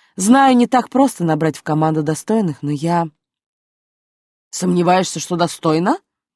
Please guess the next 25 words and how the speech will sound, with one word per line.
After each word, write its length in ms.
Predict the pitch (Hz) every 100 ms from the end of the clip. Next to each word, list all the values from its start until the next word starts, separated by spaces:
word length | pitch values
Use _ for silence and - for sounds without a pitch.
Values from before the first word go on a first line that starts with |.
| _ _ _
приподнял 520 | - 202 214 220 185 170
свои 240 | 175 175
густые 360 | 165 - 190 175
брови 280 | 175 156
комиссар, 520 | 156 165 160 - 277 269 - - _
чем 220 | - 214 180
вызвал 400 | 208 170 185 175
мой 320 | 175 165 -
немного 420 | 185 190 185 170
нервный 340 | 180 170 165 185
смех. 440 | 208 160 117 - _ _ _ _ _ _ _ _ _ _ _ 202
«Нет, 320 | 233 233 214
нет», — 260 | 220 196 160
развеселилась 680 | 151 165 - 165 165 143
еще 180 | 156 160
больше. 420 | 135 135 - - _ _ _ _ _
«Я 140 | 196 202
знаю, 220 | 214 185
что 140 | -
достойна. 580 | 156 160 - 160 139 131
Просто». 800 | - 196 190 - - 185 185 175 _ _ _ _ _ _ _ _ -
«Уже 240 | 151 190
присмотрела 560 | 208 180 202 196 202 196
местечко 480 | 196 - 196 - 190
получше?» — 640 | 185 180 170 - 247